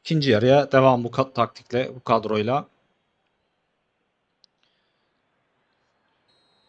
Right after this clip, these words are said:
Santra dizilişi bu şekildeymiş. Ne yaptı ya o?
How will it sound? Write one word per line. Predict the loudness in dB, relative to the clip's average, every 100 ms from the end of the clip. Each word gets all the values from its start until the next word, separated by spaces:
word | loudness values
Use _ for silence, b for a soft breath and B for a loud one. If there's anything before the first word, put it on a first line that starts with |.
| _ _ _ _ _ _ _ _ _
Santra | -6 -4 -4 -4 -4
dizilişi | -4 -4 -4 -2 -2 -2 -6
bu | -6
şekildeymiş. | -6 -4 -6 -6 -6 -8 -12 -12 -18 _ _ _ _ _ -20 _ _ _ _ _ _ _ 6
Ne |
yaptı | 10 10 8 6
ya | 10 10 10 8
o? | 6